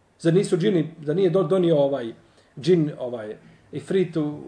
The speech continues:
ovaj, prijestolnici, jel tako, od, od, od, ovaj, od Belkise iz Jemena u, u Šam,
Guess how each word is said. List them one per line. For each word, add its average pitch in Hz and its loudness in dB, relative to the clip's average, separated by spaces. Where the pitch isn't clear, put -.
ovaj, 131 -6
prijestolnici, 160 0
jel 127 -4
tako, 147 -4
od, 123 -2
od, 127 -10
od, 123 -14
ovaj, 113 -12
od 123 -18
Belkise 156 0
iz 131 -2
Jemena 156 2
u, 127 -2
u - -14
Šam, 202 2